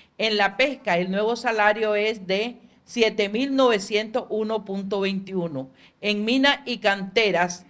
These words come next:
el nuevo salario es de nueve mil trescientos treinta y dos punto cuarenta y cuatro.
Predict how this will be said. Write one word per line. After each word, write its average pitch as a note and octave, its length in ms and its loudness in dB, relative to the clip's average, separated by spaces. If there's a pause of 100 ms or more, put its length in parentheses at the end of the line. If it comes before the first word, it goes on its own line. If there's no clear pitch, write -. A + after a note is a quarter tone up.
(220)
el F#3 180 -2
nuevo A3 240 0
salario G#3 520 2
es G#3+ 140 0
de G3+ 120 2
nueve G3+ 440 0
mil C#4 400 -4 (300)
trescientos G#3 640 -4
treinta G#3+ 340 -6
y G3 60 0
dos G3+ 220 0
punto G3 360 -6
cuarenta F#3+ 380 -2
y F#3+ 60 -8
cuatro. D3 500 -2